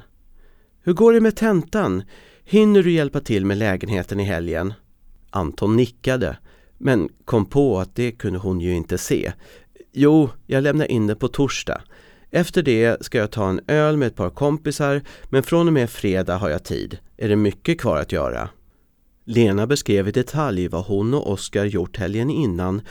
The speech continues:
vad Johan hade gjort veckan innan dess och allt som Alma hade hunnit med däremellan.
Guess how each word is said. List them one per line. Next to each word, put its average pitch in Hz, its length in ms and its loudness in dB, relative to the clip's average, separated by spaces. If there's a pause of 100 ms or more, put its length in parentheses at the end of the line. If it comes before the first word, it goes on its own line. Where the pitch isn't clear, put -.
(320)
vad 107 120 2
Johan 87 460 -2
hade 123 200 -4
gjort 104 280 -2
veckan 107 380 -2
innan 123 240 0
dess - 400 -4 (320)
och - 220 -2
allt 120 200 -2
som - 220 -4
Alma 98 420 0
hade 110 240 -2
hunnit 113 500 -2
med - 260 -8 (100)
däremellan. 98 720 -6